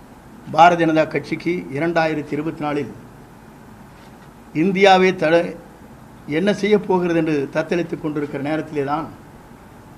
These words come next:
பாரத பிரதமர் நரேந்திர மோடி அவர்களை கொண்டு வர வேண்டும் என்ற நேரத்தில் அன்றைக்கு வாபஸ் பெற்றது மட்டுமல்ல, நான் இனிமேல்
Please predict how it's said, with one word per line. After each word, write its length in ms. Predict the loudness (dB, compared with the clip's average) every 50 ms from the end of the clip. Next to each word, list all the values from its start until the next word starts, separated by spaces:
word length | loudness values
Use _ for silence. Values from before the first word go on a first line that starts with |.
| -20 -12 2
பாரத 300 | 4 6 6 6 4 2
பிரதமர் 380 | 0 0 -2 -2 -2 -2 -2 -2
நரேந்திர 320 | -2 0 0 -2 -2 -2 -2 -2
மோடி 160 | -2 -2 -2
அவர்களை 240 | -2 -2 -4 -6 -6
கொண்டு 220 | -6 -4 -2 -2 0
வர 120 | 0 0 -2
வேண்டும் 340 | -2 -2 -4 -4 -6 -8 -8 -8
என்ற 120 | -8 -6 -6
நேரத்தில் 480 | -4 -4 -2 -4 -4 -4 -4 -6 -6 -6 -8 -14 -18 -20 -20 -20 -20 -20 -20 -20 -20 -20 -20 -20 -20 -20 -20 -20 -20 -20 -12 -8
அன்றைக்கு 280 | -6 -6 -6 -6 -6 -2
வாபஸ் 420 | 2 2 2 2 2 -2 -4 -2 -2
பெற்றது 260 | -4 -4 -2 -4 -4
மட்டுமல்ல, 400 | -4 -6 -6 -6 -8 -6 -6 -6 -8 -8 -10 -16 -20 -20 -20 -20 -20 -20 -20 -20 -20 -20 -20 -20 -20 -20 -20 -20 -20 -20 -20 -20 -20 -20 -20 -20 -8 0 2
நான் 200 | 4 4 4 4
இனிமேல் 400 | 4 4 4 4 4 2 2 -2